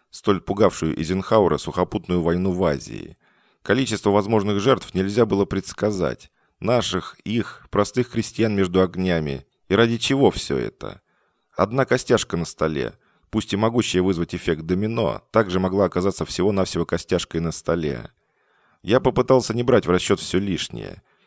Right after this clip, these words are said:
Измена Д Ф К, что он среди многих прочих валял жену Корда, что он происходил из семьи столь же замкнутой, клановой и нарциссичной, как и Тюдоры или Ганноверы,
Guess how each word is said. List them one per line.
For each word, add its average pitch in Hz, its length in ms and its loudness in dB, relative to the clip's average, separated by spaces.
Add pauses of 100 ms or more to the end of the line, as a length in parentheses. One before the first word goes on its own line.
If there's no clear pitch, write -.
Измена 110 420 2
Д 92 180 6
Ф 85 180 0
К, 95 360 4
что - 220 -2
он 98 80 0
среди 101 240 0
многих 104 360 0
прочих 104 380 0
валял 92 280 4
жену 82 240 0
Корда, 87 640 2 (360)
что - 220 2
он 113 120 2
происходил 110 520 2
из 87 120 -2
семьи 104 280 -2
столь 98 240 0
же 90 80 2
замкнутой, 85 600 -2
клановой 90 420 0
и - 160 -6
нарциссичной, 87 1000 -4 (300)
как - 200 -8
и 104 80 0
Тюдоры 104 500 4
или 90 320 -2
Ганноверы, 90 880 -2